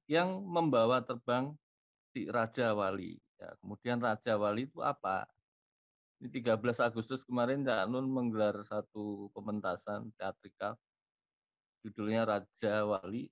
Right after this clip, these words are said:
atau Wali Raja. Nah, dua kata ma-, kata ini juga merupakan kata yang P R bagi saya. Kapan ditemukannya, kapan dipakainya,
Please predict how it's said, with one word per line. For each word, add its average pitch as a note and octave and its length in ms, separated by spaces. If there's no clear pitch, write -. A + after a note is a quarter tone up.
atau A2+ 480
Wali G#2 400
Raja. F#2 560
Nah, A2 160
dua C#3 240
kata C#3 400
ma-, C3+ 240
kata B2+ 400
ini C#3 320
juga A2+ 320
merupakan A#2+ 480
kata A#2+ 320
yang A#2+ 160
P A#2+ 160
R A#2 240
bagi G#2 480
saya. G2 400
Kapan C#3+ 560
ditemukannya, A#2 880
kapan B2 720
dipakainya, G#2+ 800